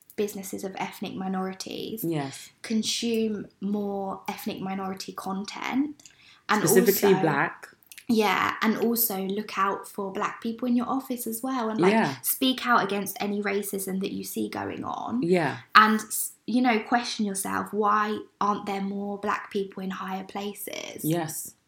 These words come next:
Speaker 2: absolutely. You know, more diversity in your teams and making sure, um, your team is inclusive, making sure your team is welcoming as well is, it's, what is it? It's educated as well.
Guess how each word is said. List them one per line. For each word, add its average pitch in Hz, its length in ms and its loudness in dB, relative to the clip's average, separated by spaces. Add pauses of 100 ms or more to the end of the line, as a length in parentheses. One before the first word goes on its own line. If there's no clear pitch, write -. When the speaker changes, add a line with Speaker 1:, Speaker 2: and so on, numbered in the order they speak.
(340)
Speaker 2:
absolutely. 175 760 0 (240)
You 160 140 4
know, 180 160 8
more 180 260 6
diversity 180 720 2
in 160 100 0
your 156 160 0
teams 156 600 -2 (500)
and 165 260 6
making 214 300 8
sure, 196 520 6 (400)
um, 160 380 4
your 180 140 4
team 196 320 4
is 185 140 4
inclusive, 170 580 4
making 190 280 4
sure 208 120 4
your 190 140 6
team 180 380 2
is 156 180 2
welcoming 156 800 2
as 151 180 0
well 165 360 4
is, 156 380 4 (460)
it's, - 540 4
what 214 200 4
is 214 140 6
it? 156 160 6
It's 165 180 2
educated 226 640 4
as 180 180 2
well. 208 460 2